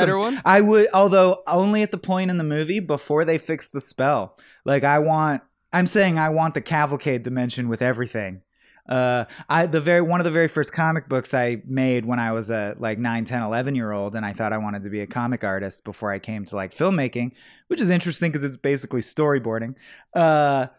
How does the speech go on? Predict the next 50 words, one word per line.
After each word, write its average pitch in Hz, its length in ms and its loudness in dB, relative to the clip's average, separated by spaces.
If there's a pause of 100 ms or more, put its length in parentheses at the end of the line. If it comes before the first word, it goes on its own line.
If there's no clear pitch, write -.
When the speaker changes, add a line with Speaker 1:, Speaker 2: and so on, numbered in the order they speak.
(380)
Speaker 2:
I 143 100 0
drew 151 240 2
a 151 40 2
thing 147 200 -2
called 131 200 -2
Juxtapose 123 680 -4
about 117 220 -2
a 110 40 -6
planet 117 440 -4
of 107 120 -6
infinite 110 420 -6
size 117 640 -4
where 110 340 -4
every, 117 340 -4
because 110 380 -8
it's 98 180 -12
of 98 140 -8
infinite 98 380 -8
size, 107 420 -6
literally 101 520 -8
everything 101 580 -8
is 101 260 -8
happening, 98 560 -10 (200)
right? 135 380 -2
Or 131 160 -2
there's, 113 280 -4
everything 113 480 -6
exists. 101 520 -8 (320)
Um, 180 340 0 (280)
and 208 200 4
I 170 100 4
like 147 200 2
music 151 400 0
like 180 220 0
that, 196 320 0
like 131 240 -4
Ween 151 320 0
and 160 120 -6
ten 147 200 0
C 139 180 -6
C 147 220 -2
and 139 100 -2
Zappa. 147 380 0
That's 143 160 -2
just - 180 -8
a 127 60 -6
random 117 280 -2
cavalcade 113 500 -4
of 98 100 -8
nonsense. 123 640 -4